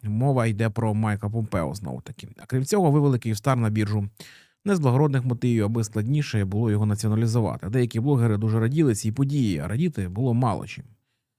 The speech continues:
І ми не будемо радіти, що московський бізнес себе захищає. Ще один цікавий факт. Фрідман був меценатом культурних проєктів в Україні. Він заснував Альфа Джаз Фест у Львові та був великим донором меморіалу Бабиного Яру в Києві.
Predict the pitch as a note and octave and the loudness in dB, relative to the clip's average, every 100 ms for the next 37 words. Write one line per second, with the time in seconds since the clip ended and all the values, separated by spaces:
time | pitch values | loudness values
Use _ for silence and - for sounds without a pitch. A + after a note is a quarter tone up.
0 | _ - A2+ C#3+ D#3 D3 F2+ E2 E2+ A2 | _ 0 4 6 6 4 4 -2 -2 -2
1 | D#3 D3+ F#2 G#2+ G2+ G2+ G2+ G#2+ G#2 G#2 | -4 -4 -8 -6 -4 -4 -4 -8 -6 -4
2 | C3 G#2+ F#2 G2 F#2+ F2+ - E2 - - | -2 -2 -4 -6 -6 -6 -10 -16 -16 -18
3 | _ _ - _ _ _ _ - A#3+ G#3+ | _ _ -20 _ _ _ _ 0 4 4
4 | G3 F3 G3+ F3+ - A#2+ - F#3+ F3+ D3 | 2 0 4 4 4 0 2 2 4 4
5 | E3 D#3 C#3 E3 D3+ B2 A2 F#2+ A2 - | 6 6 4 4 4 4 0 -2 -8 -2
6 | B2 A#2 D#3 C3+ A2+ A#2+ A#2 G#2+ A2 G2+ | -2 2 2 4 2 2 2 0 -2 -2
7 | G#2+ E2 D2+ F#2+ D#3+ C#3 B2 C#3 B2+ A2 | -2 -4 -4 -2 0 0 0 -2 0 0
8 | G2 - G#2 G2+ - G2+ G#2 A2 - D3+ | -2 -4 -2 -2 -4 -4 -4 -4 0 0
9 | C3+ C3 A#2+ B2 A#2 G#2+ G2 D3+ A#2 C3 | 0 0 2 2 2 0 0 -2 0 0
10 | G#2 G#2 A2 F#2+ G2+ G2 G2 F#2+ F#2+ F#2+ | 2 0 -2 -4 -2 -2 -2 -2 -2 0
11 | A2+ A#2 G#2+ G2+ G2+ G2+ G2 G2 F#2 F#2 | 0 0 -2 -2 -2 -2 -2 -2 -4 -8
12 | - - G1+ - | -10 -14 -12 -14